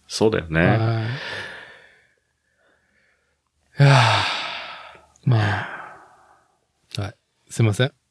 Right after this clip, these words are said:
Speaker 2: 長くなりましたね、無職転生の話が。
Speaker 1: いやいやいやいやいや。まあ、旬でしたからね。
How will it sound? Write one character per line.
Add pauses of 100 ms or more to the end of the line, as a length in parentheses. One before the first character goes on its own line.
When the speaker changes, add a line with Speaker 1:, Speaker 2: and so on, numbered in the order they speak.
(960)
Speaker 2:
長
く
な
り
ま
し
た
ね、
無
職
転
生
の
話
が。 (680)
Speaker 1:
い
や
い
や
い
や
い
や
い
や。 (2000)
ま
あ、
旬
で
し
た
か
ら
ね。